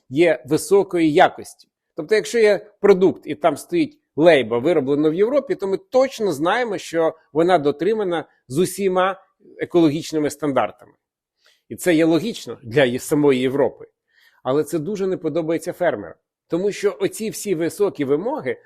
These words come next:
означають для фермерів більше роботи, більше інвестицій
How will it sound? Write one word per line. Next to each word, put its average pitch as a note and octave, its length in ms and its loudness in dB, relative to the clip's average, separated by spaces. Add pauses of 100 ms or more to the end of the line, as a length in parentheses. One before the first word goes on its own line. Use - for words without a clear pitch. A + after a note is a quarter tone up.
(140)
означають F3+ 680 -4
для C#3 140 -2
фермерів F#3 600 -6 (100)
більше G3 760 -6
роботи, C3 680 -2 (340)
більше G3 640 -4 (160)
інвестицій D#3+ 880 -2